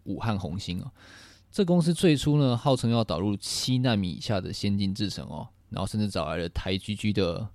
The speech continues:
人称“蒋爸”的蒋尚义来当执行长，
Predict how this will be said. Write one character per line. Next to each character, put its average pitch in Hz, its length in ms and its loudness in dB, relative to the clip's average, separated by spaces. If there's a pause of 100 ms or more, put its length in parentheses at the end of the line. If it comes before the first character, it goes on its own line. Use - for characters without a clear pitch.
(360)
人 92 160 -2
称 110 240 2
“蒋 82 320 -4
爸” 113 120 4
的 95 80 0
蒋 87 280 -6
尚 110 200 2
义 110 160 -2 (300)
来 90 160 -2
当 104 180 0
执 90 140 -6
行 90 160 -6
长， - 180 -6